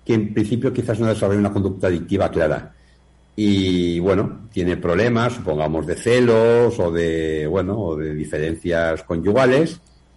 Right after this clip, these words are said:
y busca el alcohol como una forma de escapar del dolor de la situación, o busca el juego como una conducta, eh,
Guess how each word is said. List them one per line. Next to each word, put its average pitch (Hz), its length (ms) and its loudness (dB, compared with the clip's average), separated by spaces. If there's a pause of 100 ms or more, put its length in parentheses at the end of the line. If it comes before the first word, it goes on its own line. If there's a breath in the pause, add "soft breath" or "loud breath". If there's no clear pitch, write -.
(260)
y 120 220 2
busca 107 720 0
el 113 80 4
alcohol 131 800 2
como 90 360 2
una 92 220 0
forma 95 800 -2
de 92 220 -2
escapar 85 520 -4
del 90 220 0
dolor 80 280 2
de 80 80 -2
la 76 80 -2
situación, 78 520 -4
o 95 100 0
busca 92 380 -2
el 95 140 2
juego 117 600 2 (140)
como 82 320 -2
una 85 240 0
conducta, 92 960 0 (440 loud breath)
eh, 90 1040 -2